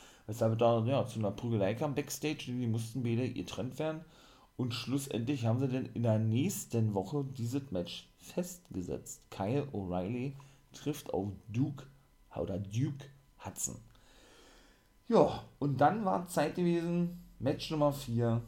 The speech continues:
war dann also schon das Breakout Tournament Match. Carmelo Hayes und Odyssey Jones. William Regal, ja, schaute sich das natürlich, äh, ganz gespannt an, denn er hatte ja schlu-,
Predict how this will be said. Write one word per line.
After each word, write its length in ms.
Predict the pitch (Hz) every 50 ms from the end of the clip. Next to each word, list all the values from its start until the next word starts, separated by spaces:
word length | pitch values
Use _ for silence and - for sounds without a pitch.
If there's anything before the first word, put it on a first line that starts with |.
| - - -
war 400 | - - - 98 90 80 135 170
dann 220 | - 113 104 98
also 360 | - - 80 95 107 113 113
schon 420 | 113 113 113 117 117 131 147 156 147 -
das 320 | 117 107 117 - - 113 110 -
Breakout 840 | 101 104 101 95 120 113 113 - - - - 101 110 107 110 107 - - - - - _ _ _ _ -
Tournament 840 | - - - - 117 117 127 139 147 139 123 117 113 107 107 95 87
Match. 260 | 104 98 101 - -
Carmelo 520 | - - 117 113 113 113 131 143 156 151
Hayes 540 | 131 107 107 117 123 123 123 120 120 - -
und 200 | - - 92 - -
Odyssey 720 | - - 110 117 117 120 117 110 - - 110 113 113 113 113 - - - - -
Jones. 640 | - 90 92 107 110 123 117 98 87 - - - - - - - - - - - - - - -
William 640 | 104 110 135 160 170 170 165 147 135 131 120 117
Regal, 500 | 117 170 175 175 - 117 117 123 139 156 - - - - - - - - - - - - - - - - -
ja, 220 | 127 123 110 113
schaute 400 | 110 - - 98 107 131 - 156
sich 240 | 143 143 147 139 -
das 140 | - 143 139 139
natürlich, 720 | 135 131 131 135 135 127 131 143 143 143 143 - - -
äh, 200 | - 117 120 117
ganz 280 | 107 104 107 127 139 -
gespannt 380 | 143 139 - - 127 113 107
an, 160 | - 101 139
denn 160 | 139 117 107 -
er 240 | - - 104 107
hatte 220 | 110 117 117 113 127
ja 100 | 117 120
schlu-, 320 | 117 - - 113 117 117